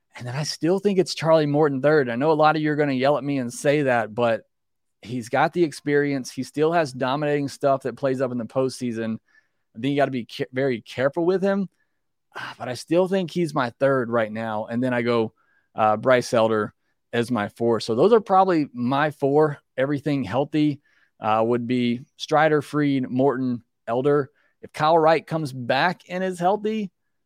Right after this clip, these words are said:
then maybe you mix him in there as well. Um, but those would probably be my top four starters right now. And it,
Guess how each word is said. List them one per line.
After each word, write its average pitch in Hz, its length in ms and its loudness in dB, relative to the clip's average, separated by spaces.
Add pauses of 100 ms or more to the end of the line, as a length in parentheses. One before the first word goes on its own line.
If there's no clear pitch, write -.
(120)
then 143 260 -2
maybe 156 280 2
you 156 120 0
mix 147 300 -2
him 156 140 -2
in 151 120 -2
there 147 240 0
as 120 180 -2
well. 139 480 2 (320)
Um, 117 520 2
but 120 100 -4
those 165 160 4
would 180 100 -4
probably 180 240 4
be 143 140 -2
my 139 200 0
top 131 440 -2
four 127 160 -2
starters 117 720 -2 (180)
right 120 320 -4
now. 110 360 -4
And 110 220 -6
it, 101 40 -18